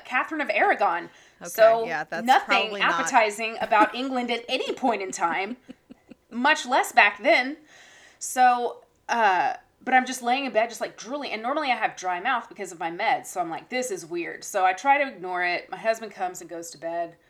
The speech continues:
Speaker 1: And I was tired, too. That's the other thing, is I was
Speaker 2: That's
Speaker 1: like, I was
Speaker 2: the
Speaker 1: gonna go to bed early,
Speaker 2: worst.
Speaker 1: and I could not because my mouth was so full of spit. So then I start Googling, "What the fuck is this?"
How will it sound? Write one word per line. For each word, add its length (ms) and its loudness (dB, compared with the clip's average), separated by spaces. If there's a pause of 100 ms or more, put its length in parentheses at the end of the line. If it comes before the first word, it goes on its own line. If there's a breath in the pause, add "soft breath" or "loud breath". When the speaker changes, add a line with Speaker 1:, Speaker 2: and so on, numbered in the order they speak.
(420 soft breath)
Speaker 1:
And 100 -4
I 80 4
was 160 -4
tired, 600 -2
too. 240 -6
That's 180 -2
the 140 -6
other 140 -2
thing, 200 -10
is 100 -10
I 80 -2
was 140 -6
Speaker 2:
That's 20 -12
Speaker 1:
like, 160 -4
I 80 -6
was 140 -8
Speaker 2:
the 60 -12
Speaker 1:
gonna 260 -8
go 100 -4
to 60 -4
bed 240 0
early, 320 -2
Speaker 2:
worst. 160 -8
Speaker 1:
and 100 -4
I 120 -4 (100)
could 480 -6
not 340 0
because 240 -10
my 100 -6
mouth 280 -4
was 100 -16
so 140 -12
full 180 -12
of 60 -14
spit. 400 -2 (460 loud breath)
So 160 -12
then 120 -2
I 60 2
start 340 -4
Googling, 540 -8
"What 160 -4
the 40 -20
fuck 220 0
is 160 -6
this?" 360 -6